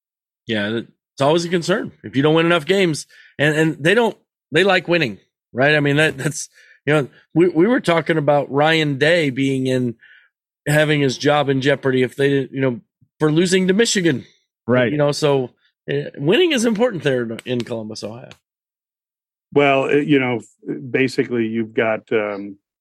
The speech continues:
Speaker 3: you know, th-, they're, they're worried about the forty-five and six that Ryan Day is, you know, as head coach of the football team.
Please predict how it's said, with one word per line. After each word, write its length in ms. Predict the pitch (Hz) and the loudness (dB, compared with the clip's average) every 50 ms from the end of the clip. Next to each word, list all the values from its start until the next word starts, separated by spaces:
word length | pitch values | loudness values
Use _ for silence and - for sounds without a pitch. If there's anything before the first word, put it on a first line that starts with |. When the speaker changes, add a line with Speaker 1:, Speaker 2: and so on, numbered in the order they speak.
| _ _ _ _ _ _ _ _ _ - | _ _ _ _ _ _ _ _ _ -6
Speaker 3:
you 100 | 123 120 | -4 -4
know, 320 | 117 113 110 110 113 113 | -2 -4 -4 -6 -6 -8
th-, 180 | 113 117 120 120 | -8 -10 -8 -4
they're, 280 | 120 120 117 113 113 117 | -2 -2 -2 -2 -4 -6
they're 240 | 120 110 123 120 120 | -4 -2 -2 0 0
worried 280 | 117 123 123 123 123 117 | 2 2 2 2 2 0
about 280 | 113 113 113 117 113 | 0 -2 -2 -4 -4
the 80 | 110 104 | -8 -10
forty-five 580 | 101 - 123 117 117 110 - 120 113 113 107 104 | -6 -4 -2 -2 -2 -4 -4 -4 -4 -4 -4 -6
and 140 | 104 98 | -8 -10
six 340 | - - 127 117 113 107 - | -6 -4 -2 -2 -4 -4 -8
that 140 | - 110 113 | -10 -8 -6
Ryan 340 | 113 110 110 110 110 107 104 | -4 -4 -4 -4 -4 -4 -4
Day 240 | 110 110 110 113 110 | -2 0 0 2 2
is, 240 | 107 104 104 101 | 0 0 -2 -4
you 100 | 107 113 | -4 -6
know, 220 | 104 104 104 104 101 | -6 -6 -6 -6 -8
as 160 | 98 95 - _ _ _ _ _ _ | -8 -10 -14 _ _ _ _ _ _
head 180 | - 123 120 107 | -4 -4 -2 -2
coach 220 | - 123 117 113 - | -2 0 -2 -2 -4
of 40 | - | -6
the 80 | 107 101 | -10 -4
football 420 | - - 190 - - 120 113 107 | -2 -2 -2 0 0 0 -2 -2
team. 340 | 98 - 117 110 104 98 | -2 -2 -2 -2 -2 -4